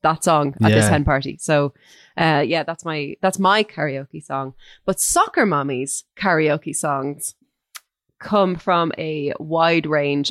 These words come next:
Speaker 1: of artists. So Soccer Mommy, uh, Sophie Allison, a regular, um, kind of reference on this podcast, especially from my end. I really, really, really like her. Um, she's released this month an E P of five covers, uh,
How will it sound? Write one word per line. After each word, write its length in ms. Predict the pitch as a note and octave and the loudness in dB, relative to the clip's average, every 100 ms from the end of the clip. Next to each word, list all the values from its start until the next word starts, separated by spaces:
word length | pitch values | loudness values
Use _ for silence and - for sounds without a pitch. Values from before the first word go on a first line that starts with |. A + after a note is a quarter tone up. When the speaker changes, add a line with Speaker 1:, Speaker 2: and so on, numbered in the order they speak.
| D#3 | 0
Speaker 1:
of 160 | D3 - | 0 0
artists. 420 | D3+ D3 C#3 - | 0 0 0 -4
So 60 | D#3 | -2
Soccer 280 | F3+ F3 F3 | -2 0 0
Mommy, 500 | D3+ D3 D3 C#3 - | 0 0 -2 -4 -4
uh, 280 | C3+ B2 | -4 -6
Sophie 320 | - E3 D3 C#3+ | -6 -6 -2 0
Allison, 480 | C#3 C#3+ C3+ C3+ - | 0 -2 -6 -6 -4
a 100 | C3 | -6
regular, 680 | C#3+ D#3+ E3 D#3 D3 C#3+ - - | -2 0 0 -2 -4 -6 -8 -4
um, 400 | D3 C#3 C#3+ C#3+ _ - | -2 0 -2 -6 _ -8
kind 140 | D3 | -4
of 140 | C3+ D#3 | -2 -2
reference 400 | D#3 E3+ D3+ D#3 | -2 0 0 0
on 100 | C#3 | -4
this 160 | C#3+ | -4
podcast, 380 | D#3 D3+ C#3+ C#3+ | -4 -2 -4 -6
especially 300 | C#3+ D3 D#3 | -6 -6 -6
from 120 | D#3+ | -4
my 160 | D3 C#3+ | -2 -2
end. 140 | C#3 C#3 | -4 -4
I 20 | |
really, 480 | C#3+ C#3+ D3+ D3 C#3+ | -6 -2 0 0 0
really, 200 | C#3+ C#3+ | 0 -2
really 220 | D3 D3 | -4 -4
like 240 | D3+ D3+ - | -2 -2 -2
her. 200 | C#3+ C3+ - - - _ | -4 -6 -16 -20 -20 _
Um, 480 | - D#3+ D3 C#3+ C#3 - | 0 2 2 2 -2 -4
she's 400 | - D#3+ D3+ D#3+ | 0 2 2 -2
released 320 | D3+ C#3+ - | -4 -4 -6
this 140 | D#3 | -4
month 160 | D3+ C#3+ | -2 -2
an 100 | - | -2
E 160 | D3 | -4
P 280 | D3+ D#3+ D3 | -2 -2 0
of 120 | - - | -2 -4
five 400 | - E3 E3 - | 0 2 2 -2
covers, 580 | E3+ D#3+ E3 E3 - - | -4 -4 -4 -6 -8 -4
uh, 260 | C#3+ C#3 | 0 -2